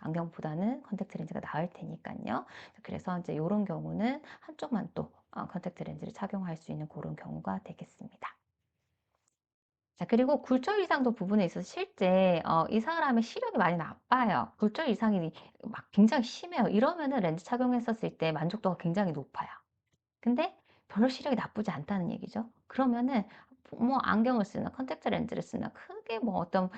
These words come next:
불-, 뭐 안 쓰나 별로 불편함이 없으면은 이 컨택트 렌즈를 착용하는 어떤 의미를 크게 모르기 때문에 그 욕구가 크지 않기 때문에 좀 실패할 확률이 높습니다. 그래서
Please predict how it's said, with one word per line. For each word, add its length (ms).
불-, 200
뭐 280
안 200
쓰나 420
별로 180
불편함이 420
없으면은 580
이 540
컨택트 320
렌즈를 260
착용하는 920
어떤 340
의미를 400
크게 240
모르기 600
때문에 380
그 140
욕구가 340
크지 260
않기 260
때문에 380
좀 120
실패할 420
확률이 460
높습니다. 640
그래서 340